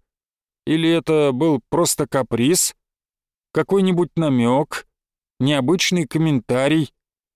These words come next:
«М, нет, сэр». Губы Тигни скривились, затем он выдохнул и продолжил. «Ты говоришь, с вами была женщина-служанка?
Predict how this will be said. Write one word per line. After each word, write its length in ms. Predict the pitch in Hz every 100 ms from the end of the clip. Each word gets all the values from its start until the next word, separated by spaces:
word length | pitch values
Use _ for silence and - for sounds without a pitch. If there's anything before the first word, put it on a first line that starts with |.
| _ _ _ _ _ _ -
«М, 600 | 107 104 101 98 95 92
нет, 320 | 107 131 -
сэр». 520 | - - 165 170 143 _ _ _ _ _ _ _ _ _
Губы 320 | 120 151 156
Тигни 360 | 135 175 135 147
скривились, 720 | - - 143 143 196 - - _ _ _
затем 420 | 113 151 - 175
он 140 | 151 110
выдохнул 500 | 135 180 - 170 160
и 60 |
продолжил. 640 | 151 165 135 127 101 104 90 _ _ _ _ _ _ _ _ _ _ _ _
«Ты 680 | 127 151 170 165 156 - -
говоришь, 760 | 123 143 160 180 135 - - - _ _
с 180 | - -
вами 320 | 113 175 175
была 320 | 147 156 170
женщина-служанка? 1400 | 143 107 165 175 - 175 156 151 156 139 208 220 - 90